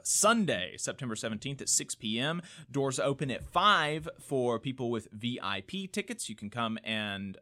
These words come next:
uh, come early, chat with us, uh, talk to some of our panelists. We're gonna be having, uh, local union members coming and telling us stories about bosses. We're gonna have some games, uh, union-made beer, um, stand-up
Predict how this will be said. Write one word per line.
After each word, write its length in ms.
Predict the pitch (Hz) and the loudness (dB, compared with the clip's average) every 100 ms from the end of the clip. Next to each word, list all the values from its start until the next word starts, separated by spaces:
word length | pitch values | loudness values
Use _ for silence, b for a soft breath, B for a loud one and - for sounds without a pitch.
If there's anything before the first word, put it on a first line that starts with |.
| - | -6
uh, 220 | 117 107 | -2 -2
come 240 | 104 113 98 | -2 -4 0
early, 340 | 127 131 127 | 0 0 -2
chat 320 | - 135 90 | 0 2 2
with 140 | 107 160 | 2 4
us, 320 | 175 165 - B B | 6 4 0 B B
uh, 180 | 117 107 | 0 0
talk 280 | - 131 - | 2 2 2
to 60 | |
some 160 | - 120 | -2 -2
of 120 | 110 | 0
our 100 | 104 | 0
panelists. 420 | 139 151 165 160 | 0 0 0 0
We're 100 | 131 | -2
gonna 160 | 127 127 | -2 -2
be 200 | 123 120 | 0 -2
having, 500 | 120 135 131 123 113 - | 0 0 2 0 0 2
uh, 220 | 120 113 | 2 4
local 420 | 127 180 190 143 | 4 4 4 0
union 400 | 131 180 220 196 | 2 2 2 2
members 400 | 202 196 202 190 | 0 2 2 2
coming 480 | - 202 196 196 196 | 2 2 2 0 -2
and 180 | 139 135 | -6 0
telling 320 | 170 170 156 | 0 2 0
us 220 | 127 - B B B | 0 -2 B B B
stories 680 | - 233 226 226 214 214 - | 2 6 8 10 8 6 4
about 380 | 156 143 127 214 | 4 6 6 6
bosses. 500 | 190 208 208 190 180 | 6 8 6 4 4
We're 80 | 151 | 2
gonna 160 | 139 127 | 2 2
have 220 | 131 127 | 2 2
some 220 | 113 110 | -2 2
games, 640 | 160 196 196 190 185 180 - | 6 6 6 4 2 0 4
uh, 340 | 139 131 120 | 6 6 4
union-made 1080 | 107 117 143 170 160 139 139 127 120 113 107 | 2 0 2 4 2 2 2 4 4 0 0
beer, 580 | 226 233 220 220 208 208 B 180 B | 2 6 8 8 8 4 B -16 B
um, 640 | 127 123 117 113 110 107 - | 2 4 4 2 0 -2 0
stand-up 840 | - - 185 202 196 196 196 196 | 4 6 6 6 6 6 6 4